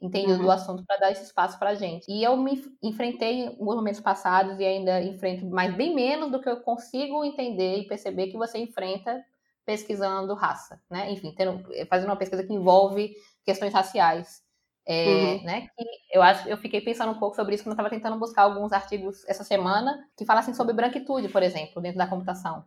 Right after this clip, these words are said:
Speaker 2: Uhum.
Speaker 1: Aí eu caí no mesmo, eu me senti lá em dois mil e quinze, eu não acho nada. Aí, enfim, achei uma coisa aqui, uma conferenciazinha ali, achei uma pessoa na Índia, né, que vai
Speaker 2: Uhum.
Speaker 1: ver essa perspectiva, mas é, é,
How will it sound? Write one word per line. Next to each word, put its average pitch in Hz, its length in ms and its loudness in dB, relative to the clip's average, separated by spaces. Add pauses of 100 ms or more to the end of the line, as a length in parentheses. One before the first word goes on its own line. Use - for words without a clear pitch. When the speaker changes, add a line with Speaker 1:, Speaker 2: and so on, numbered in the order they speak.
(100)
Speaker 2:
Uhum. 185 240 0
Speaker 1:
Aí 180 160 6
eu 180 80 0
caí 190 180 2
no 196 60 -2
mesmo, 262 420 -2
eu 196 120 2
me 208 80 -2
senti 220 240 -2
lá 202 100 8
em 226 40 -4
dois 294 140 0
mil 370 120 -4
e - 20 -20
quinze, 190 160 -2
eu 185 60 0
não 185 100 -2
acho 190 300 0
nada. 196 580 0
Aí, 180 280 4
enfim, 220 200 -4
achei 208 260 -2
uma 220 160 -4
coisa 214 220 -2
aqui, 277 640 -4
uma 226 160 -8
conferenciazinha 202 640 -4
ali, 226 340 -2
achei 226 220 0
uma 214 100 -2
pessoa 214 280 -4
na 202 120 2
Índia, 254 640 2 (580)
né, 220 280 2
que 208 180 -2
vai 208 200 8
Speaker 2:
Uhum. 226 60 2
Speaker 1:
ver 208 60 0
essa 214 220 0
perspectiva, 240 800 -4
mas 226 260 0
é, 226 180 -4
é, 202 540 2